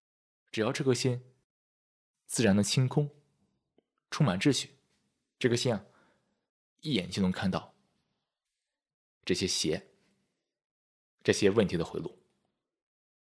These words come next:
那敬而远之是明智的行动的一部分。不得不面对的时候，那这颗心也会坦然面对，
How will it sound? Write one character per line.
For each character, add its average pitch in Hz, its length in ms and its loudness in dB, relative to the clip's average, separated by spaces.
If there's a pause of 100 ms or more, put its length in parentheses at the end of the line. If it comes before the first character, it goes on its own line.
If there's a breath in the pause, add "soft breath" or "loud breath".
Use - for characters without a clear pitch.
(560)
那 92 300 -4 (840)
敬 107 240 2
而 104 80 6
远 85 160 -2
之 - 340 -2 (680)
是 - 280 0
明 85 360 0
智 98 100 -2
的 90 80 2
行 - 180 -2
动 90 80 2
的 90 80 2
一 85 60 0
部 98 140 -2
分。 - 180 -10 (1500)
不 120 140 2
得 123 80 4
不 120 100 2
面 135 160 0
对 113 120 0
的 90 80 0
时 - 120 -6
候， 90 320 -6 (380)
那 95 100 -2
这 95 140 0
颗 92 80 -2
心 98 260 -2 (640)
也 90 100 -2
会 98 180 0
坦 - 280 -8
然 80 100 -4
面 110 180 -4
对， - 220 -14